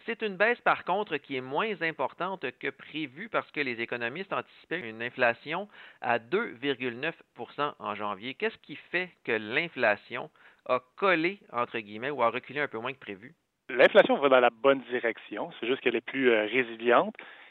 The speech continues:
Speaker 2: Et la raison principale pourquoi elle est plus, euh, collante, là, c'est à cause de la composante des services. Qu'est-ce qui est inclus dans les services ? C'est principalement les loyers, transports et le côté médical, qui contribuent, là, à la force de l'inflation. Et il faut pas oublier non plus, quand on regarde le dernier rapport d'emploi,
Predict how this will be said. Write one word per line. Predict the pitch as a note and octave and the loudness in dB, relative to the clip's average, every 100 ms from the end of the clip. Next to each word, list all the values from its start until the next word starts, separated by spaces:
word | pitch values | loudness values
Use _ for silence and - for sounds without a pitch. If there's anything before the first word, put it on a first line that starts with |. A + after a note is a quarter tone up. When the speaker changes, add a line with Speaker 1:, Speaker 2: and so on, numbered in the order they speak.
| _ | _
Speaker 2:
Et | B2 | 6
la | B2 | 8
raison | B2+ C3 D#3 | 8 8 6
principale | F3 - C#3 - - C3+ D3 | 2 -2 -4 -4 2 4 4
pourquoi | - - C3 | 0 -2 0
elle | A#2 | -2
est | |
plus, | - B2 B2+ A#2 | -6 -6 -2 0
euh, | G#2+ G#2 G#2 G#2 - _ | 2 2 0 -4 -8 _
collante, | - B2 B2+ F#3+ - | 8 8 6 4 0
là, | E3+ | 0
c'est | - | 2
à | |
cause | B2+ D3+ C#3+ | 4 4 4
de | A#2+ | 6
la | A#2 A#2 | 6 6
composante | B2+ B2 B2 C#3+ | 2 0 2 2
des | A#2 - | 0 -4
services. | G2+ G#2 G#2 - - - _ _ - | -4 -4 -12 -16 -20 -20 _ _ 0
Qu'est-ce | D3+ | 0
qui | C#3 | 2
est | - | 2
inclus | B2+ D3+ | 2 2
dans | C#3 | 2
les | B2 A2+ | 0 0
services ? | A#2 A2 C3 D3 | -2 0 -2 -2
C'est | - | -6
principalement | A#2 G#2+ A#2 A2 | -6 -6 -6 -4
les | A#2 A2 | -4 -2
loyers, | A2 A2+ A2+ C3+ D#3 D#3 | 2 2 4 4 4 2
transports | B2 G#2+ - A#2+ B2+ | 0 -2 4 6 6
et | A#2 | 4
le | |
côté | A2+ - A2 | -2 -4 -8
médical, | G#2 - - B2+ F3+ | -8 -6 2 4 2
qui | - - - _ _ _ | -6 -20 -20 _ _ _
contribuent, | D#3 C#3+ C#3 D3+ | 4 4 2 4
là, | D3+ C3 | 8 8
à | A#2 | 8
la | |
force | A2 - C3 B2+ | 2 2 2 4
de | A#2 | -4
l'inflation. | G#2+ G#2+ A2 G2+ - G#2 A#2 | -6 -4 -4 -4 -6 -8 -6
Et | |
il | A2 | -4
faut | A#2 | 2
pas | D#3+ | 2
oublier | C#3+ E3+ | 2 4
non | C#3+ | 4
plus, | B2 - F3 | 4 -4 -2
quand | C3 | 0
on | A#2 | 0
regarde | A2+ A#2+ C3+ B2 | 2 6 6 6
le | A2 | -2
dernier | G#2+ A2 B2 | -2 -2 0
rapport | A2+ - A#2+ A2+ | -2 2 2 4
d'emploi, | A2 G#2 B2 C#3 | 2 0 -2 -4